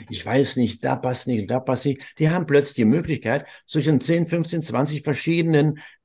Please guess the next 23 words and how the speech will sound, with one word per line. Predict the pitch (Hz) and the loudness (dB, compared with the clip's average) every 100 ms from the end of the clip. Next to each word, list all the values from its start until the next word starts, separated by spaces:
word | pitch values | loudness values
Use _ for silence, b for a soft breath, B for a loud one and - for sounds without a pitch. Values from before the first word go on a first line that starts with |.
| _ | _
Angeboten | 151 196 202 175 127 123 120 160 | -2 0 2 0 2 2 2 -2
von | 135 139 | 0 0
seriösen | 104 131 165 147 139 143 139 147 - | 2 0 0 0 2 2 0 -2 -4
Unternehmen | 151 151 147 190 226 190 - _ | -2 0 0 2 2 0 -6 _
zu | - 127 | -4 0
wählen. | 110 98 82 76 - _ _ | 2 2 0 -6 -18 _ _
Ja? | 90 110 123 _ _ _ _ | -18 -18 -18 _ _ _ _
Einfach | 143 180 165 | -8 -6 -2
über | 165 151 | 0 2
die | 151 | 2
Sichtbarkeit | - - - 123 - 92 - | 0 -8 -2 -2 -2 -6 -6
hin. | 90 85 - _ b b - | -10 -12 -18 _ b b -2
Und | 120 110 | 0 2
was | 120 123 | 2 2
die | 117 | 0
Sichtbarkeit | 107 156 - 170 156 156 | 0 -2 -2 0 2 2
noch | 151 123 | 0 -2
angeht, | 131 135 127 | -2 0 2
was | 110 98 | 0 -2
es | |
auch | - 123 - | -4 -4 -4
geben | 151 156 143 | -2 0 2
wird, | 135 | 0